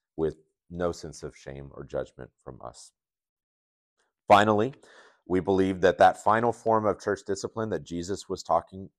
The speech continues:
talking about in Matthew eighteen, at the very least, means withholding admittance to the table as a, a form of solemn exhortation to the one under discipline to repent and be reconciled and restored to membership in good standing.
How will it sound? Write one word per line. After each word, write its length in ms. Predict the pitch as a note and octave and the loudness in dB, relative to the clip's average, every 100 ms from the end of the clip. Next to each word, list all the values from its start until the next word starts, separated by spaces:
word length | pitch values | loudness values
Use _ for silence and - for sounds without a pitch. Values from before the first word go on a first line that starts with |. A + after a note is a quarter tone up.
| _ | _
talking 280 | F#2 - F#2+ | -2 -2 -4
about 300 | F2+ F2+ - | 2 2 0
in 100 | E2 | -10
Matthew 340 | E2 E2+ - E2+ | -6 -6 -4 -6
eighteen, 360 | D#2 F2+ F2 - | -6 -12 -14 -14
at 120 | - | -10
the 80 | E2 | -10
very 340 | C#2+ F2 G2 | -2 0 0
least, 340 | G2 G2+ - - _ _ _ _ _ - | -2 -6 -10 -20 _ _ _ _ _ -8
means 360 | F#2+ F2+ E2 | -6 -6 -6
withholding 560 | E2 - - F2 F2 E2 | -8 -6 0 0 0 -10
admittance 480 | D2+ D#2+ D#2+ - - | -10 -10 -10 -12 -10
to 340 | E2+ D#2 D#2 - | -6 -4 -6 -10
the 100 | D2+ | -16
table 460 | - D#2+ E2+ A#2+ _ _ _ - | -6 -6 -6 -10 _ _ _ -4
as 280 | D2+ D2 - - | -4 -4 -14 -14
a, 220 | D2+ D2 - | -10 -10 -12
a 60 | D2+ | -20
form 340 | - F#2 E2+ | -8 -4 -2
of 120 | D#2+ - | -4 -8
solemn 520 | - D#2+ E2 E2+ E2+ D#2+ | -2 0 0 -4 -8 -14
exhortation 800 | D2+ - D#2 D#2+ D2 - E2 E2+ _ _ - | -12 -10 -10 -8 -10 -12 -16 -16 _ _ -8
to 60 | |
the 80 | D#2+ | -6
one 200 | D2+ D#2 D#2+ | -4 -8 -10
under 220 | D#2+ D#2 | -10 -8
discipline 580 | D2 - D#2+ D2+ C#2+ C#2+ _ _ - | -10 -12 -16 -14 -16 -18 _ _ -10
to 80 | |
repent 580 | D2+ D2+ _ E2+ D2+ - _ _ - | -6 -6 _ -12 -12 -20 _ _ -18
and 160 | D2 | -14
be 100 | C#2+ | -10
reconciled 600 | D2 C#2+ D2 C#2+ D2 C#2 C#2 | -6 -6 -8 -8 -6 -6 -10
and 120 | C2+ | -16
restored 500 | C2+ - D2 C#2+ - | -20 -14 -8 -8 -10
to 100 | C#2+ | -18
membership 480 | C2+ C#2 - C2+ - | -16 -18 -18 -20 -20
in 80 | B1+ | -20
good 160 | B1+ - | -20 -20
standing. 340 | - A#1+ | -20 -20